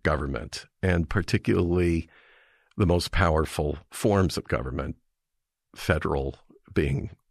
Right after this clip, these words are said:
uh, of course, in our case, the consummate. So, y-, y-, you know, even now among so-called, uh, uh, you know, uh,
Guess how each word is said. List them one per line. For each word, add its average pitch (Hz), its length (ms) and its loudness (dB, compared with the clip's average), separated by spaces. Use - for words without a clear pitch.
uh, - 60 -10
of - 200 -12
course, 73 460 -2
in 76 120 -2
our 82 260 0
case, - 500 -4
the - 80 -6
consummate. 82 600 0
So, 101 560 6
y-, - 180 -10
y-, - 300 -2
you 113 140 4
know, 95 380 6
even 120 500 6
now 117 920 4
among 101 760 2
so-called, 87 680 0
uh, 87 440 2
uh, 90 500 0
you 92 160 -2
know, 85 320 -2
uh, 85 400 0